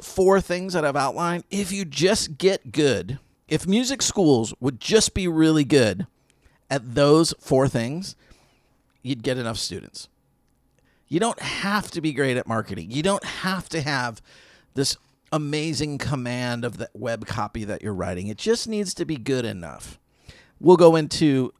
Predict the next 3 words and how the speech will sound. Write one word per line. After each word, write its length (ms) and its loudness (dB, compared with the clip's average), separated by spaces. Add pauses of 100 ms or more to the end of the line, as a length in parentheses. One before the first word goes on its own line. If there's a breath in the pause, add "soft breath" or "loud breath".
(300)
details, 800 0 (480 soft breath)
more 380 4
details 600 -2